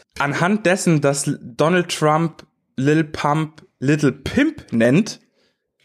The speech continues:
was für ein Zungenbrecher, wird schon klar, dass die beiden sich überhaupt nicht kennen, sondern nur ein gemeinsames Interesse haben, und zwar Geld beziehungsweise weniger Steuern, die sie zahlen müssen.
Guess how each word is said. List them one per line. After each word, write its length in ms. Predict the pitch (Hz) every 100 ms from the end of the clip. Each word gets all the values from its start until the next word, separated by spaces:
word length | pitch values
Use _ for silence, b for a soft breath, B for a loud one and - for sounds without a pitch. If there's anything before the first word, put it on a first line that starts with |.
| _ -
was 200 | 127 131
für 60 |
ein 120 | 117
Zungenbrecher, 680 | 113 120 117 123 127 156 208 B B B B B B B B B B
wird 300 | 160 147 208
schon 200 | 208 156
klar, 320 | 147 147 156 175
dass 500 | 156 151 - - - -
die 120 | 143
beiden 280 | 143 151 165
sich 120 | 147
überhaupt 320 | 143 139 151
nicht 160 | 143 -
kennen, 220 | 185 185
sondern 180 | 160 143
nur 120 | 139
ein 180 | 131 151
gemeinsames 540 | 151 143 147 143 135
Interesse 520 | - 131 131 165 139 123
haben, 260 | 117 123
und 160 | 120 117
zwar 180 | 127 113
Geld 480 | 110 113 143 147
beziehungsweise 800 | - - 143 139 139 127 123 123
weniger 320 | 123 139 127 123
Steuern, 460 | - 143 147 113
die 80 | 107
sie 160 | 98 98
zahlen 380 | 110 104 101
müssen. 400 | 98 98 95 98